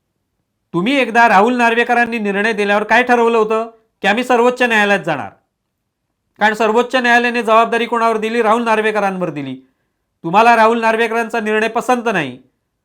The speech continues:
तो चुकलेला आहे, तो दबावाखाली आहे असं तुम्हाला वाटतंय,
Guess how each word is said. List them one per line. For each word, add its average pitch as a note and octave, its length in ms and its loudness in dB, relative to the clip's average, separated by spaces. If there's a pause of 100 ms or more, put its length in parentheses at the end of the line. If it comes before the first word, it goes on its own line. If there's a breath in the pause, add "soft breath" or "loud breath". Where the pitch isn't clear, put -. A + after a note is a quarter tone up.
(500)
तो F3+ 60 -6
चुकलेला A#3+ 480 2
आहे, D#3 260 0 (500)
तो F3 60 -4
दबावाखाली A3+ 640 4
आहे G3 100 2
असं A3 140 -6
तुम्हाला A#3 220 0
वाटतंय, A#3+ 460 0